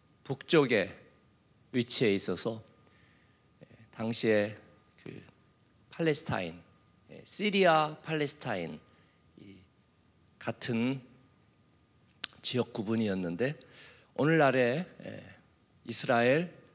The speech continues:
그리고 당시에 이제 가나안 땅이죠.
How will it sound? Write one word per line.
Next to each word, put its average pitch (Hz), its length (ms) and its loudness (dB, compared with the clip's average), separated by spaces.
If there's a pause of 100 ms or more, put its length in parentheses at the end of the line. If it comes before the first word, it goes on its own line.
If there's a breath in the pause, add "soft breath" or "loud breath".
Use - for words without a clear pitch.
(160)
그리고 143 300 -4
당시에 117 720 -2 (540 soft breath)
이제 - 240 -12
가나안 110 520 0
땅이죠. 90 440 -2